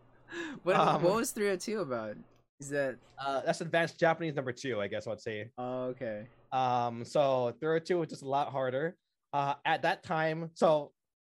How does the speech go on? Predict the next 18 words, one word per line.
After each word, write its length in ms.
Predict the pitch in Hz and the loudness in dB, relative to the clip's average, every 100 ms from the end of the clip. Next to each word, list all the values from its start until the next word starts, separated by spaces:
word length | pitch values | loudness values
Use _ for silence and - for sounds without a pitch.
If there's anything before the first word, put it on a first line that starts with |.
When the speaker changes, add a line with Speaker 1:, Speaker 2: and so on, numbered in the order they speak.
| _ _ _ _ _ | _ _ _ _ _
Speaker 2:
just 140 | - 185 | -8 0
generally 220 | 185 196 | 2 2
it's 120 | 180 | 0
harder. 300 | 185 156 160 | 0 2 2
I'm 60 | 156 | 0
not 80 | 160 | -2
gonna 80 | |
go 120 | 147 151 | -2 -2
over 120 | 139 | -2
my 40 | 131 | -2
whole 80 | 147 | -2
entire 260 | 151 143 | 0 -2
story 200 | - 151 | 0 -2
with 100 | 147 | 0
that, 300 | 151 143 147 | 2 4 4
but 80 | 127 131 | 2 0
it's 100 | - | 2
harder. 400 | 165 175 202 | 4 6 2